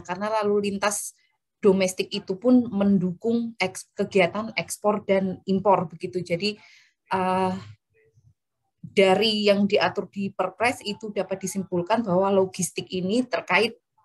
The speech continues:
baik lalu lintas masuk dan keluar maupun lalu lintas domestik. Kemudian yang kedua, lalu lintas domestik sangat berperan penting dalam menunjang P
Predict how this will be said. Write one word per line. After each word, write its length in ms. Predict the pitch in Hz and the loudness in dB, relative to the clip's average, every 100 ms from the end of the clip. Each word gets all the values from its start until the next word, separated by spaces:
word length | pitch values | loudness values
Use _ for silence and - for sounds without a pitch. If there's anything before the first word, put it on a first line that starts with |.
| _ | _
baik 400 | 202 185 185 190 - _ 180 | 2 4 4 2 -6 _ 2
lalu 400 | 185 190 185 180 | 2 2 -2 -4
lintas 480 | 180 185 - - _ _ _ _ _ - | -4 -4 -6 -14 _ _ _ _ _ 0
masuk 240 | 202 202 | 2 2
dan 240 | - 185 170 | 2 2 2
keluar 400 | 185 185 214 208 | 0 2 2 2
maupun 400 | 180 175 208 214 | -2 -2 -2 -2
lalu 320 | 190 180 180 | -2 -2 0
lintas 400 | 180 180 196 - - | -2 -2 -4 -8 0
domestik. 480 | 165 170 170 165 - - _ _ _ _ _ _ _ | 2 2 0 -6 -10 -16 _ _ _ _ _ _ _
Kemudian 720 | - 196 202 190 190 196 220 247 | 0 4 6 4 2 2 4 4
yang 240 | 220 214 | 0 0
kedua, 800 | 214 180 - 185 175 196 240 262 - _ _ _ _ _ _ _ _ _ _ _ _ _ _ _ 202 | -2 -2 0 0 4 6 6 2 -4 _ _ _ _ _ _ _ _ _ _ _ _ _ _ _ 0
lalu 320 | 202 208 214 | 4 4 2
lintas 240 | 214 220 | 0 0
domestik 560 | 214 202 208 202 269 - | 2 2 0 -2 -8 -4
sangat 320 | 220 214 208 | 0 0 0
berperan 400 | 196 190 196 202 | -2 0 0 0
penting 400 | 202 196 233 240 | -2 -2 0 2
dalam 320 | 196 190 196 | 4 2 0
menunjang 640 | 196 196 190 190 202 208 | -4 -6 -6 0 2 2
P 40 | 226 | 0